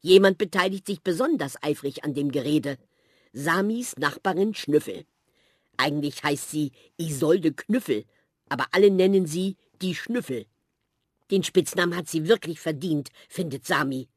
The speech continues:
Er kann sie nicht leiden, weil sie ihre spitze Nase in alles reinsteckt. Wie oft hat er gesehen, dass sie hinterm Vorhang steht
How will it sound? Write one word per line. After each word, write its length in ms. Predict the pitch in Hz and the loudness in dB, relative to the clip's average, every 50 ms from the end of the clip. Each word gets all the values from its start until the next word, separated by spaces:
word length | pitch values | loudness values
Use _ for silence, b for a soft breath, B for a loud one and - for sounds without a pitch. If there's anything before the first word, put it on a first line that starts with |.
| _ _ B B B B B B B | _ _ B B B B B B B
Er 120 | 156 156 | -8 -6
kann 220 | - - 226 233 | -4 -2 -2 -2
sie 100 | 185 202 | 0 0
nicht 220 | 185 175 151 - - | 0 -2 -2 -2 0
leiden, 400 | 180 175 190 208 208 240 240 202 B B B B | 2 4 4 4 2 2 0 -2 B B B B
weil 160 | 170 185 180 | 0 0 0
sie 120 | 151 208 | 0 -2
ihre 140 | 226 170 190 | -6 -6 -6
spitze 500 | 175 - - - 330 311 - - 196 185 | -6 -6 -8 -6 -6 -6 -4 -2 -2 0
Nase 400 | 165 170 185 208 240 240 190 202 | 2 2 2 2 2 0 -2 -2
in 220 | 160 165 175 190 - - | -2 0 -2 -2 0 -2
alles 380 | 269 311 294 285 240 - - | -2 -2 -2 -2 -4 -6 -4
reinsteckt. 680 | 113 139 160 160 151 - - - 131 - - - - - _ _ _ _ _ _ _ b b b b b b b | -2 -2 0 -2 -2 -4 -8 -10 -12 -12 -14 -20 -20 -20 _ _ _ _ _ _ _ b b b b b b b
Wie 200 | b 165 180 - | b -6 -6 -2
oft 220 | - 269 - - - | -2 -4 -4 -4 -6
hat 120 | 202 - | -4 -4
er 80 | 170 160 | -4 -2
gesehen, 420 | 147 175 139 123 208 247 254 240 | -2 -2 -2 -2 0 0 0 0
dass 180 | 190 190 160 - | -2 -4 -6 -6
sie 100 | 170 156 | -6 -4
hinterm 380 | 139 185 185 - 151 156 156 | -2 -4 -4 -2 -4 -6 -6
Vorhang 400 | - - 175 175 175 185 214 196 | -4 -2 0 0 0 0 -4 -8
steht 360 | - - - 262 277 320 - | -10 -12 -10 -8 -8 -8 -10